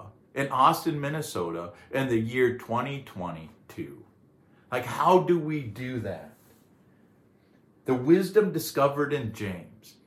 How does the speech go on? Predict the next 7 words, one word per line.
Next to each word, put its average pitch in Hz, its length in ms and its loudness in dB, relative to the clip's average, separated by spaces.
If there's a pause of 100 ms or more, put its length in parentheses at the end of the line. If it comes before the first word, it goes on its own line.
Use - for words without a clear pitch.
(120)
even 170 320 6
though 147 340 8
it's 135 520 -2 (760)
old, - 480 0 (1600)
will 139 240 2 (140)
help 190 420 2 (140)
us, - 580 -4